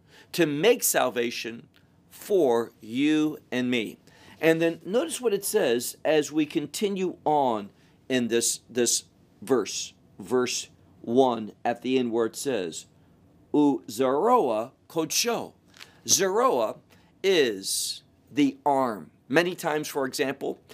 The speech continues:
in the book of Isaiah, it speaks about the arm of the Lord. And the word "zeroah" comes from a Hebrew word where we can get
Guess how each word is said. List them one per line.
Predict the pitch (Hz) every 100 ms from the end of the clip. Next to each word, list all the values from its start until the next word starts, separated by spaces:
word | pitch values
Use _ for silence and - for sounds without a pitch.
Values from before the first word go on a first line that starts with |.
| - -
in | 156
the | 135
book | 104 151 160
of | 151 127
Isaiah, | 120 117 143 151
it | 127
speaks | - - 156 -
about | 131 123 -
the | 135 - -
arm | 170 156 135 127
of | 135 127
the | 165
Lord. | 214 208 107 _ _ _ - -
And | - 175
the | 180
word | 202 220 185 -
"zeroah" | 135 131 180 196 240 220 117 127 -
comes | - 214 233 -
from | 196 170
a |
Hebrew | 135 - 226 233
word | 214 123 110 117 - _ _ - - -
where | 147 139
we | 135
can | 143 131
get | 131 123